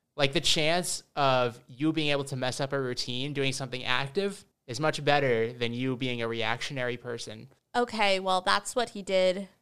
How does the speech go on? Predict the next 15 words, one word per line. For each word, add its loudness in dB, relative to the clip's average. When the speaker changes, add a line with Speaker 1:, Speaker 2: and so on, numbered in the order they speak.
Speaker 2:
Deal -2
with -2
it. -2
Speaker 1:
<laughs> 2
Speaker 2:
Um, 2
Speaker 1:
All 0
right. 2
Speaker 2:
and 6
it's 0
still, 0
you -4
know, 0
Lizzie -4
is -2
shook. -4